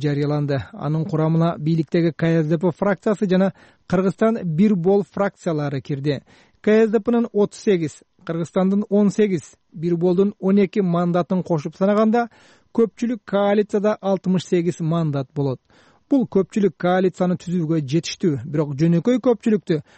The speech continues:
бир жүз жыйырма депутаттын ичинен алтымыш бир депутат түзгөндүктөн, алтымыш сегиз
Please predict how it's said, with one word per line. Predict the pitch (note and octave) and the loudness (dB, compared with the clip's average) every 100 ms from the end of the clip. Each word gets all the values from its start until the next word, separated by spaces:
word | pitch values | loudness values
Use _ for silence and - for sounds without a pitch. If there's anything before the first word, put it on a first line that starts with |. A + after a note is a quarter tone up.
| _ | _
бир | - A3+ G#3 | 0 0 0
жүз | G#3 | -4
жыйырма | C#3 F#3+ A3 A3+ | 0 0 2 2
депутаттын | D3+ F3+ - F#3 - G3 | 2 -2 0 -4 -2 -4
ичинен | G3+ E3+ F3+ F#3+ - | -4 -4 -2 -2 -2
алтымыш | F3 F3+ G3 D#3+ D#3+ | -2 0 0 0 0
бир | G#3 | -2
депутат | D3+ F3 - F3+ E3+ | 0 -2 0 -4 -4
түзгөндүктөн, | D#3+ D#3+ E3 D3+ - A3 A#3 - _ _ | -6 -4 -2 -2 0 0 -2 -8 _ _
алтымыш | - G3 - G#3 G3+ | -2 -2 2 0 2
сегиз | - G#3+ G#3+ | 2 0 0